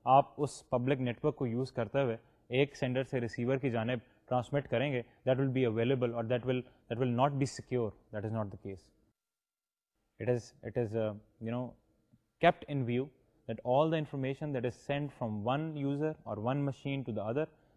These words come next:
that is only, a copy of that is only sent to the specified user. اسٹوڈنٹس، اس، آ، پوائنٹ کو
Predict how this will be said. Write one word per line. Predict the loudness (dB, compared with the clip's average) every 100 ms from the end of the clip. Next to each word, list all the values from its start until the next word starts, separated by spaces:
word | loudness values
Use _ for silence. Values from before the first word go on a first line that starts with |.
| -2
that | 2
is | 2 -2 -6
only, | -2 0 0 -2 -6 _
a | -4
copy | 4 4 6 2
of | 4
that | 4 4
is | 2 -6 -6
only | -4 0 2 2
sent | 0 -2 -2 -2 -8 _ -2
to | 0
the | 0
specified | 0 -2 -2 -2 0 0 0
user. | -4 -8 -14 -20 _ _ _ _ _ _ _ _ _ _ _ _ _
اسٹوڈنٹس، | -8 -2 -2 -4 _ _ _
اس، | -2 -2 -8 _
آ، | -8 -6 -4 -8 -14 -20 -6
پوائنٹ | -2 0 -2
کو | -8